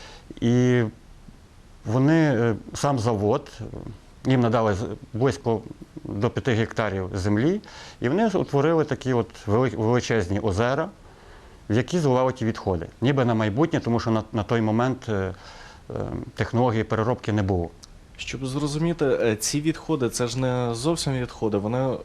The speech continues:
Speaker 2: е, це є маса, яку можуть спалювати, яку можуть використовувати для виготовлення асфальту. І от, е, ці відходи накопичувалися там протягом десятків років. За даними різних джерел, там в цих гудронових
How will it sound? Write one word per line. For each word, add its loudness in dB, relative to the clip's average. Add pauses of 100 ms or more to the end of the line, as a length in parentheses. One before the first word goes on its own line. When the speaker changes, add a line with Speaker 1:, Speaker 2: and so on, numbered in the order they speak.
(120)
Speaker 2:
е, 0
це 0
є 2
маса, 0 (600)
яку 2
можуть 0
спалювати, 2
яку -4
можуть -4
використовувати -2
для 2
виготовлення -2
асфальту. -2 (440)
І 0
от, -4
е, 2
ці -6
відходи -2
накопичувалися -4
там -6
протягом -6
десятків -2
років. -2 (320)
За 4
даними 2
різних -4
джерел, 0
там -2 (180)
в -16
цих 2
гудронових 0